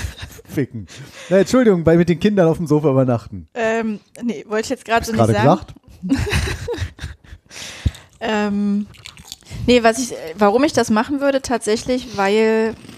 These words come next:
Speaker 2: ich einerseits finde, vor allem mit Kindern, dass es nochmal zeigt, dass es sich lohnt, auch Vertrauen zu haben. Oder so einfach so ein Urvertrauen zu haben.
Speaker 1: Oh.
Speaker 2: Ähm, plus wirklich sie teilhaben zu lassen an diesen Erfahrungen. Und gerade Kinder sehen ja,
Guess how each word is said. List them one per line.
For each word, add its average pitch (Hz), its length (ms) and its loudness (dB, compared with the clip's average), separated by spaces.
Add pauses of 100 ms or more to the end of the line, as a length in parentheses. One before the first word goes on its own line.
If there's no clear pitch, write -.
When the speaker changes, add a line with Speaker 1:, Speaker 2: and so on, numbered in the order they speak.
(760)
Speaker 2:
ich - 200 -4
einerseits 214 480 2
finde, 214 240 0
vor - 160 -4
allem 190 160 -2
mit 202 140 -2
Kindern, 214 340 0
dass 196 160 -2
es - 80 -8
nochmal 196 300 0
zeigt, 190 340 -6
dass 190 140 -8
es - 120 -14
sich - 180 -12
lohnt, 214 260 -2
auch 247 140 -6
Vertrauen 247 520 -4
zu 240 220 -10
haben. 254 340 -6 (440)
Oder 214 160 4
so 185 80 -2
einfach 214 220 2
so 208 100 0
ein 190 100 2
Urvertrauen 208 760 0
zu 175 240 -12
haben. 185 360 -8
Speaker 1:
Oh. 170 280 0 (1000)
Speaker 2:
Ähm, 214 540 2
plus - 680 -2 (380)
wirklich 220 340 0
sie 226 140 -8
teilhaben 226 580 2
zu - 140 -6
lassen 214 360 0
an 202 180 -2
diesen 208 440 0
Erfahrungen. 220 540 0
Und 196 40 0
gerade 190 260 0
Kinder 226 400 0
sehen 208 220 2
ja, 214 320 0